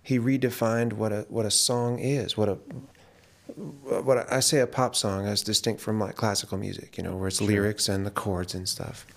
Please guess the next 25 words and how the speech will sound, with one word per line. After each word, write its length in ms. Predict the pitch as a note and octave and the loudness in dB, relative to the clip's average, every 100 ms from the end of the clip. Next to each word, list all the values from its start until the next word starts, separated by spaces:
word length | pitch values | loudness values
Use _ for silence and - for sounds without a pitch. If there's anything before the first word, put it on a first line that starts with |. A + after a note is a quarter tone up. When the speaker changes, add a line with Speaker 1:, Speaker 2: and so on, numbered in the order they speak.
| - - - - | -20 -20 -18 -12
Speaker 2:
Mm-hmm. 240 | G2 G2 C3 A#2+ | -10 -8 -4 0
Speaker 1:
And, 180 | A#2+ | 2
uh, 280 | A#2+ A2 A2 - - | 2 2 -2 -6 -4
and 300 | A#2+ A#2 A#2 | 0 0 2
with 180 | B2+ A#2+ | 0 4
that 240 | B2+ A#2+ | 2 4
song, 420 | - B2+ B2+ B2+ | 2 2 2 2
um, 260 | A2+ G#2 F#2+ F#2 - - - _ - - - - - - - | 2 2 -2 -6 -14 -20 -20 _ -14 -14 -16 -20 -20 -18 -6
uh, 180 | G#2 G#2 | -4 0
A 60 | G#2+ | 4
Murder 280 | A2+ A#2+ | 4 4
Most 300 | A#2 A2+ A2 | 2 2 0
Foul, 500 | - B2 C3+ A2+ G#2+ - - _ _ _ _ _ _ _ _ _ _ _ _ _ _ _ - | 0 0 0 -2 -4 -8 -18 _ _ _ _ _ _ _ _ _ _ _ _ _ _ _ -8
he 140 | - C3 | -2 0
just, 480 | C3+ - - - | 0 0 -2 -6
like, 200 | B2+ B2 - - | -4 -4 -6 -8
he 100 | B2+ | -4
just 260 | B2 - - | -2 -2 2
broke 260 | A#2+ A#2+ B2 | 4 4 2
open 260 | A#2+ B2 | 2 2
into 220 | A#2+ B2 | 2 2
a 40 | A2 | 0
whole 260 | - B2+ B2+ | 4 4 4
new 160 | B2+ | 4
landscape 560 | A#2 C3 C#3+ - - | 2 0 -2 -4 -8